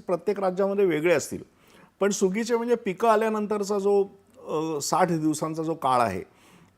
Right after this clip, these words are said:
त्या काळामध्ये त्या त्या राज्यामध्ये ही योजना चालू नसेल. आता याचं कारण असं आहे की अनेकदा काय होतं की पिकं आल्यानंतर किंवा पिकां-,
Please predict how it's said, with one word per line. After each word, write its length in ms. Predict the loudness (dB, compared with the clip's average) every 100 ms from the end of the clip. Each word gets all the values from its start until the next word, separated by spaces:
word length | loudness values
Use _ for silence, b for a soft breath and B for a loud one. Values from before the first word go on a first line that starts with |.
| 2
त्या 180 | 4 4
काळामध्ये 640 | 4 2 2 2 0 0
त्या 220 | 2 0
त्या 160 | 0 2
राज्यामध्ये 480 | 2 2 -2 0 0
ही 140 | 0
योजना 340 | 0 -2 -4 -4
चालू 340 | -2 0 0
नसेल. 320 | 0 -2 -6 -10 _ B B B
आता 200 | -2 0
याचं 280 | 4 4 4
कारण 340 | 4 4 2 0
असं 200 | 0 0
आहे 120 | -2
की 220 | -4 -12 -12 -14 -4
अनेकदा 380 | -2 -2 -2 -2
काय 220 | 0 2
होतं 260 | 0 -2 -6
की 80 | -8
पिकं 360 | -8 -8 -4 0
आल्यानंतर 500 | 0 -2 -4 -6 -6
किंवा 240 | -4 -4
पिकां-, 500 | -2 -2 0 -2 -4